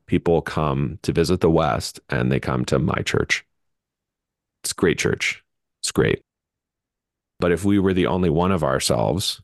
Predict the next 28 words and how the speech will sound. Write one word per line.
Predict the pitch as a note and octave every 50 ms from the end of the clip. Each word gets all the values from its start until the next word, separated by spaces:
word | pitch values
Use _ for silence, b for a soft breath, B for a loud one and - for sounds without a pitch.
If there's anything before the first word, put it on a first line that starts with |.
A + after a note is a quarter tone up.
| _ _ - -
and | F2 F2
we | E2 E2
had | E2+ D#2 E2
no | E2+ F2+ F2
other | D#2 D2 D#2
connection | - E2+ D2+ D2 - - - C2+
to | C2
anybody | C2 B1+ - B1 A#1+ A#1
else, | A#1+ A1+ A#1 C2 - - - - _ _ _ _ _ _ _ _ _ _ _ _ _ _ _ _ _ _ _ _ _ _ _ _ _ _ _ _ _ _ -
that, | F2 D2+ F2 E2 D2 - - - -
that, | D#2+ E2+ D#2+ F2 E2 D2+ - -
then | D#2 F2 E2 D#2+ D2+ E2
none | D#2+ D2+ D2
of | C#2+
that | D#2 C2 - -
would | A1 A1+
matter. | A1+ - - - - - _ _ _ _ _ _ _ _ _ _ _ _ _ _ _ _ _ _ _ _ -
Y-, | - - - -
you're, | - D#2+ E2 D2+ C2+ - - - -
you're | - E2 F2
almost | D#2+ D2+ D2+ -
like | F2 E2
the | - C2
rich | B1 D#2 C#2+ - - -
fool | - - D2+ C2 - - - _ _ _ _ b b b b b b b b b b b b b b -
in | - D2+
that | C#2+ - -
case, | - - - - - - -